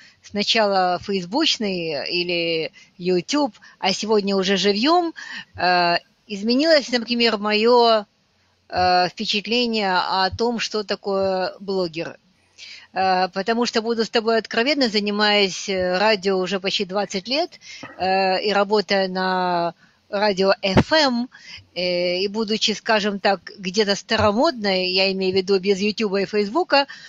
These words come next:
мне казалось, что это всё несерьёзные игры, на которые вообще не стоит обращать внимания. Это не журналистика, это что-то новое, наверное, интересное, очень молодёжное, но очень временное. Ну,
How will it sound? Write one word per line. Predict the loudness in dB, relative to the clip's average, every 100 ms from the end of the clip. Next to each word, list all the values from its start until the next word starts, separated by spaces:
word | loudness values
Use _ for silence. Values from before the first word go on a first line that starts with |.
| -18 -20 _
мне | -4 0 0
казалось, | 2 2 4 4 4 2
что | 0 2
это | 2 2 -2
всё | -2 2 2 2 _ _ _
несерьёзные | -4 -2 -2 0 0 2 2 2 0
игры, | -2 -4 -4 -8 -12 _ -20 -12
на |
которые | -4 -2 0 2
вообще | 0 0 -2
не | -2
стоит | -2 -4 -4
обращать | -6 -4 -4 -4
внимания. | -4 -2 -2 0
Это | 0 0
не | 0 0
журналистика, | 0 0 0 0 0 0 0
это | 2 0
что-то | -2 -2 0 2 2 -2 -20 _
новое, | -2 2 4 2
наверное, | 2 0 0 0 -2
интересное, | -2 -2 -2 -2 -2 0
очень | 0 -2 -4
молодёжное, | -4 -4 0 0 0 2 0 0 -8 -16 -6
но | 0
очень | 2 2 2
временное. | 2 -2 -4 -14 -20 _ _ _ -20 -18 -6
Ну, | 0 0